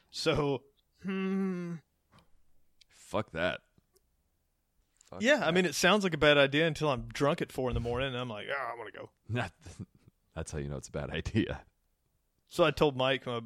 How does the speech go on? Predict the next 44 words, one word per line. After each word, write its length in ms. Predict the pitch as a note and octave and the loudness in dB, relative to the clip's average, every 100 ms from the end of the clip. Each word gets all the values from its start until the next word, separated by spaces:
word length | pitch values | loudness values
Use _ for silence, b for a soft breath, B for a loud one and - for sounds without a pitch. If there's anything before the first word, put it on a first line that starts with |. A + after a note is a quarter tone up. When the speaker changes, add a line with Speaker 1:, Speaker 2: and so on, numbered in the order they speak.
| - | -10
Speaker 1:
my 180 | B2 | -12
buddy, 320 | A2 B2+ C3+ B2+ | -10 -6 -4 -4
I 60 | |
was 160 | B2 B2 | -4 -6
like, 220 | B2 A#2+ | -6 -4
uh, 260 | B2+ A#2 A2+ | -6 -6 -8
"We 60 | C#3 | -10
should 160 | C3 D#3 | -8 -6
just 80 | C3 | 2
rack 220 | C#3+ D3 | 2 2
up 80 | C#3 | 0
a 20 | |
bunch 140 | C3+ | -2
of 60 | - | -2
credit 180 | D#3 D3 | -2 0
card 220 | C3+ A#2 | -2 -2
debt 160 | A2+ G#2+ | -4 -8
and 100 | A#2 | -4
go." 280 | B2 B2 - _ _ _ _ _ _ _ | -2 -2 -6 _ _ _ _ _ _ _
It's 100 | - | -14
like, 160 | F#2 F#2+ - | -14 -14 -14
"Well, 260 | A2+ G#2 G#2 _ _ _ _ _ _ _ _ _ | -12 -12 -14 _ _ _ _ _ _ _ _ _
why 240 | B2+ B2 | -4 0
would 120 | B2 B2+ | 0 2
you 100 | C#3 | 2
rack 200 | C3+ C3 | 2 0
up 100 | A#2+ | -4
a 40 | |
bunch 180 | A#2+ A2+ | -4 -6
of 80 | A2 | -2
credit 240 | C#3 D#3+ | -2 0
card 140 | - G#2+ | -4 -8
debt?" 100 | A2 | -4
And 100 | - | -4
I 20 | |
was 80 | A#2 | -4
like, 100 | A#2 | 2
"Oh, 160 | - C3 | 6 6
'cause 180 | A#2 A#2+ | 4 -2
we're 120 | C#3 | 2
not 260 | A#2+ C#3+ - | 6 6 4
coming 220 | A#2+ G#2+ | -2 -6
back. 320 | G#2+ A2+ - - | -4 -4 -4 -6
Speaker 2:
<laughs> 600 | G2+ F3 E3+ G3+ C3 E3+ | 4 6 6 4 2 0